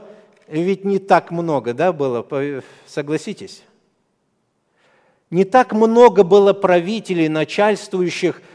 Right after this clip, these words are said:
за которые люди прямо плакали, не знаю как. Были, но их можно по пальцам пересчитать.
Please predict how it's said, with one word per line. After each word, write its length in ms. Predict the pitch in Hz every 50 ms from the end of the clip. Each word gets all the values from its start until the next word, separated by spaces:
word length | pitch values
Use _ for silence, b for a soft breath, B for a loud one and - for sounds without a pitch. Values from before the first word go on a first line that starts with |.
| b b b
за 220 | b 143 135 202
которые 480 | 185 - 214 202 247 247 240 233 226 214
люди 280 | 208 214 220 202 202 196
прямо 360 | - 190 196 196 196 196 180
плакали, 680 | 185 - 180 185 196 214 208 202 - 190 180 175 175
не 140 | 170 170 160
знаю 280 | 139 135 160 160 156
как. 420 | 151 - 117 98 87 - - - _ _ _ _ _ _ _ _ _ -
Были, 340 | 170 165 233 339 202 175 151
но 120 | 147 156
их 220 | 165 175 160 - -
можно 400 | 156 160 151 143 156 151 143 139
по 160 | - 139 135
пальцам 460 | - 160 160 151 151 - 151 143 135
пересчитать. 920 | - 143 135 135 127 - - - 127 - - 117 107 87 - - - _